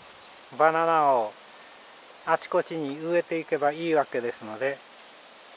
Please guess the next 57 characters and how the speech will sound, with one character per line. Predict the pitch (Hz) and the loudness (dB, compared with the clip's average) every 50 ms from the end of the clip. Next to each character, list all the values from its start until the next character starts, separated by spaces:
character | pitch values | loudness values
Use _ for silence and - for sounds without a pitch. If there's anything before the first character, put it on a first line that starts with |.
| - - - - - - - - - | -20 -20 -20 -20 -20 -20 -20 -16 -10
ま | - 147 | -8 -8
あ、 | 135 | -2
竹 | - - 156 - 180 | 0 0 2 4 4
林 | 170 170 170 170 - - - 165 | 4 6 6 4 4 2 0 0
を | 160 156 151 | 2 2 0
利 | 156 165 | 0 0
用 | 165 160 151 | 0 0 0
で | 151 147 | 0 -4
き | - - 160 | -4 -4 -6
る | 147 147 143 135 127 123 - - - - - - - | -4 -2 -2 -4 -4 -8 -12 -20 -20 -20 -18 -6 -2
環 | - 165 165 151 | -2 -2 -2 -2
境 | - - 165 160 156 143 | -4 -2 0 0 0 -2
に | 147 147 143 143 - - | -4 -8 -10 -10 -6 -2
あ | - 151 156 | 2 2 2
る | 156 156 | 2 0
な | 156 170 180 | 2 2 4
ら、 | 165 143 120 101 98 - - - - - - - - - - - - - - - - - - - - - - | 4 4 4 0 -2 -8 -16 -20 -18 -18 -18 -18 -20 -20 -20 -20 -20 -20 -20 -20 -20 -20 -20 -20 -16 -6 0
そ | 180 | 2
れ | 170 170 | 4 4
を | 165 156 139 | 4 4 2
バ | 135 151 156 | 2 2 2
ナ | 156 160 160 160 | 2 0 0 -2
ナ | 147 | -2
栽 | - - 160 160 156 | 0 0 2 2 2
培、 | 147 156 151 143 139 135 135 | 2 2 2 2 2 -2 -2
あ | 139 147 156 | -2 0 0
る | 156 | 2
い | 151 | 2
は | 147 143 139 147 | 2 2 2 2
ア | |
ボ | 143 147 147 | 2 0 0
カ | - 160 151 | 2 2 2
ド、 | 139 139 135 135 135 - | 4 2 -2 -4 -4 -6
そ | - 165 | -6 -6
の | 165 170 | -6 -2
他 | - 180 170 | -2 0 0
の | 165 160 143 | 0 -2 -4
ト | - 165 | -2 -2
ロ | 160 156 | -4 -4
ピ | - - | -4 -2
カ | - 160 143 | 0 0 0
ル、 | 127 107 - - - - - - - - - - - - - - - | 0 -2 -8 -14 -20 -20 -20 -20 -20 -20 -20 -20 -20 -20 -20 -18 -6
果 | - - 170 160 | -2 0 0 0
樹 | 156 165 147 | 0 -2 0
で、 | 160 151 147 139 131 - - - - - - - - - - - - - - - - - - - | 0 0 0 -2 -4 -8 -14 -20 -20 -20 -20 -20 -20 -20 -20 -20 -20 -20 -20 -20 -20 -20 -16 -14
一 | 156 143 - - - | -14 -14 -16 0 4
般 | - 175 170 - | 6 6 6 4
的 | - 165 - - 175 | -2 -6 -4 -6 -6
に | 175 175 185 | -2 2 4
は | 190 170 - | 4 4 4
本 | 165 175 170 170 160 | 4 0 -2 -2 -4
州 | - - 180 175 | -6 -6 -6 -4
の | 165 165 160 156 151 | -2 0 0 0 0
露 | 151 156 156 | 0 0 0
地 | 147 160 147 | -2 -2 0
で | 139 156 | 2 2
は | 156 165 175 170 160 143 135 127 120 117 113 | 4 6 6 8 8 8 6 4 2 0 -4